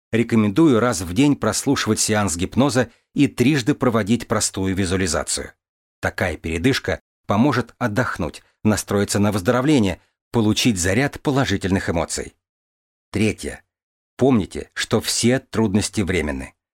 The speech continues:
Неважно, в каких обстоятельствах вы находитесь сейчас, вы обязательно найдёте выход. Неприятности всегда заканчиваются,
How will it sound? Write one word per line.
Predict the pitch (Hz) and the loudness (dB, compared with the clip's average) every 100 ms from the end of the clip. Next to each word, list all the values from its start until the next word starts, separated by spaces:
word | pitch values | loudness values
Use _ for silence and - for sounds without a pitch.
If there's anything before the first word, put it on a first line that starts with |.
| _ - | _ 2
Неважно, | 117 127 139 147 85 82 | 4 4 2 0 -2 -8
в | - | -4
каких | 101 123 - | -2 -2 -2
обстоятельствах | 101 - 98 110 123 107 - 92 | -4 -4 -2 -2 -2 -2 -2 -2
вы | 98 | 0
находитесь | 104 101 - 98 95 95 | 2 0 0 -2 -2 -4
сейчас, | 101 - 85 - - _ _ - | -4 -4 -4 -4 -12 _ _ -4
вы | 98 120 101 | 2 2 2
обязательно | - 117 95 117 82 110 117 117 117 117 | -2 -2 2 0 2 0 0 2 2 4
найдёте | 117 113 95 117 113 113 | 4 2 2 0 2 0
выход. | 101 120 - - - _ _ _ _ - | 2 0 -2 -10 -18 _ _ _ _ -2
Неприятности | 104 90 85 98 - 98 107 | -2 0 -2 -2 -2 -4 -4
всегда | - 135 127 120 | -2 -2 0 0
заканчиваются, | 82 - 80 - 82 - 85 | -2 -4 -6 -4 -6 -4 -4